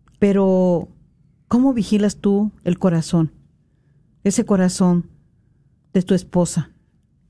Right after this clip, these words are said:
Eh, ¿cómo vigilas tú sus pensamientos? O sea,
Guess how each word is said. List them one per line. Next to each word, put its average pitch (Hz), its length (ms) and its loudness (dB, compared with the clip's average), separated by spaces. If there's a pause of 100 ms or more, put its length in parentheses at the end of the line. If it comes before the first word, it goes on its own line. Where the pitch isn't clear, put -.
(560)
Eh, 185 160 0
¿cómo 214 240 2
vigilas 208 500 -2
tú 196 280 0
sus 196 200 -6
pensamientos? 180 880 0
O 175 60 -4
sea, 175 320 -2